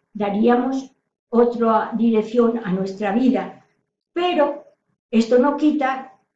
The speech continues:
que haya montón de jóvenes, montón de jóvenes que efectivamente no solo viven la fe, sino que tratan también de propagarla".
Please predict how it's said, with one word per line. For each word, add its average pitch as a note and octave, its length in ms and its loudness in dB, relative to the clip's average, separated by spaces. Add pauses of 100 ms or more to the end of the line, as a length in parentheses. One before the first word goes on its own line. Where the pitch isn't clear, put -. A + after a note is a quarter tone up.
que G3 160 -2
haya A#3 280 2
montón G#3+ 600 0
de D4 80 0
jóvenes, B3+ 840 2
montón G3 600 2
de C4 100 2
jóvenes C4+ 580 0 (540)
que G#3 360 2
efectivamente B3 1120 0
no B3+ 200 4
solo D4 640 -2 (240)
viven A#3+ 760 2 (100)
la A#3 180 2
fe, - 500 -2
sino G#3+ 360 0
que G3+ 100 -2
tratan A#3 500 -2
también A#3+ 540 2
de A3+ 120 4
propagarla". G3 840 -6